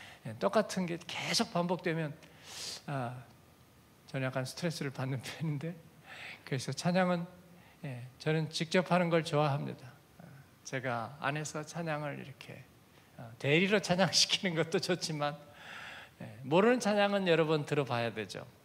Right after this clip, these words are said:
그러나, 아, 찬양을 직접 하는 걸 좋아해요. 예. 누가 저에게 물었어요. "목사님, 제일 좋아하는 찬양이 뭐예요?" 어, 수없이 많이 있죠.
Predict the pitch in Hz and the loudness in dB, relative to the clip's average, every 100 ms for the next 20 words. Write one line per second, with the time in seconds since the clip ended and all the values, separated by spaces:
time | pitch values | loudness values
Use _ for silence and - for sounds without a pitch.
0 | - - 120 117 113 135 - - - - | -20 -14 -8 -6 -6 -8 -20 -20 -20 -12
1 | - 98 - - 175 185 180 175 170 - | -8 -8 -8 -6 2 4 6 4 -2 2
2 | 165 160 - - - - 135 127 123 120 | 0 0 -16 -20 -8 -4 -2 -2 -6 -8
3 | - - 110 104 110 - - - - - | -12 -6 -4 -4 -8 -16 -14 -14 -14 -20
4 | - - - - - - - - - - | -20 -20 -20 -20 -20 -20 -16 -14 -12 -12
5 | - - - - - - - - - - | -12 -14 -14 -14 -16 -20 -20 -20 -20 -20
6 | - - - - - - - - - - | -20 -20 -20 -20 -20 -20 -20 -20 -20 -14
7 | 127 135 147 - 135 135 120 120 - 120 | -4 0 0 2 0 0 0 -4 -6 -8
8 | 131 139 - 131 151 131 127 139 131 127 | -10 -12 -10 -6 -4 -4 -2 0 0 -2
9 | 143 143 139 - 165 151 127 143 139 131 | -2 -2 -4 -4 -4 -2 -4 -4 -4 -6
10 | 135 - - - - - - - - - | -10 -16 -20 -20 -20 -20 -20 -20 -20 -20
11 | - 123 117 123 - - 208 - 180 151 | -8 -8 -8 -12 -8 -2 -2 -2 -4 -4
12 | 139 139 - - | -4 -6 -8 -14